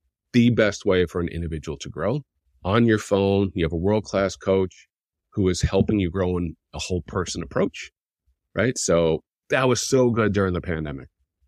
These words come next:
right? So one is you started seeing back-end data, you know, anonymized. Before the pandemic, I wanna have a clearer vision to explain to my team, and I want a better relationship with my boss. Then as the pandemic hit, the data was,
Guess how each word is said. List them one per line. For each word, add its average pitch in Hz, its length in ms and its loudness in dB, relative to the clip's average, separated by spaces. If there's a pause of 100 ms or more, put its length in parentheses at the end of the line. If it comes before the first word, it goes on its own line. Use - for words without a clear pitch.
(120)
right? 82 200 0
So 92 140 2
one 107 200 4
is - 380 0 (460)
you 107 100 4
started 110 340 4
seeing 101 420 2
back-end 101 460 0
data, 110 360 4
you 101 120 2
know, 85 60 0
anonymized. 101 800 -2 (380)
Before 110 280 2
the 110 80 2
pandemic, 104 540 2
I 120 100 2
wanna 143 240 6 (180)
have 117 160 -2
a 104 60 -2
clearer 131 320 2
vision 107 640 2
to - 80 -2
explain 101 320 0
to - 100 -6
my 113 80 0
team, 214 300 0
and 139 80 2
I 113 60 2
want 101 140 2
a 90 40 -2
better 92 160 2
relationship 85 500 -4
with - 100 -10
my - 160 -18
boss. - 200 -16 (420)
Then 110 80 4
as 123 100 2
the 127 100 2
pandemic 120 500 2
hit, 101 160 2
the 107 100 -4
data 90 320 2
was, 80 600 -2